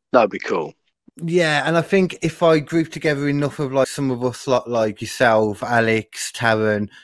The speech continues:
Speaker 2: just some of Callum, some of the more people that are into it regularly, just have more regular
Speaker 1: Yeah.
Speaker 2: people on and a few randomers each time.
Speaker 1: Yeah,
Speaker 2: I think
Speaker 1: yeah.
Speaker 2: that'll work better. So yeah,
Speaker 1: I
Speaker 2: I'm
Speaker 1: think it's a
Speaker 2: playing
Speaker 1: good
Speaker 2: around with
Speaker 1: idea.
Speaker 2: that.
Speaker 1: Nice, nice.
Speaker 2: And it's easier
Speaker 1: And,
Speaker 2: to quizzes
Speaker 1: uh,
Speaker 2: 'cause I can just do it live when it's done.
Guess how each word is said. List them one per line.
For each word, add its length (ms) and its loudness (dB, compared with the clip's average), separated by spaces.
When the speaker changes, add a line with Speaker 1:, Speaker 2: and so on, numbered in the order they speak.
Speaker 2:
just 120 -2
some 140 4
of 220 0
Callum, 440 2
some 200 -2
of 60 -4
the 60 2
more 220 2
people 380 -4
that 200 0
are 60 -2
into 280 -4
it 80 -4
regularly, 540 -2
just 140 -14
have 220 0
more 260 0
regular 360 2
Speaker 1:
Yeah. 40 -8
Speaker 2:
people 320 0
on 160 4
and 160 2
a 80 -2
few 240 0
randomers 580 0
each 260 -2
time. 360 -2
Speaker 1:
Yeah, 280 -4
Speaker 2:
I 80 -6
think 80 -2
Speaker 1:
yeah. 80 6
Speaker 2:
that'll 200 4
work 220 6
better. 340 0
So 100 -2
yeah, 200 4
Speaker 1:
I 80 4
Speaker 2:
I'm 80 6
Speaker 1:
think 80 6
it's 60 0
a 20 4
Speaker 2:
playing 160 2
Speaker 1:
good 60 2
Speaker 2:
around 160 0
with 100 -4
Speaker 1:
idea. 140 -4
Speaker 2:
that. 80 -20
Speaker 1:
Nice, 400 -2
nice. 400 -2
Speaker 2:
And 100 6
it's 160 4
easier 180 6
Speaker 1:
And, 300 6
Speaker 2:
to 60 6
quizzes 320 6
Speaker 1:
uh, 80 -2
Speaker 2:
'cause 80 -8
I 80 0
can 180 -10
just 300 -6
do 200 -2
it 180 -2
live 260 -6
when 80 -10
it's 160 -12
done. 320 -8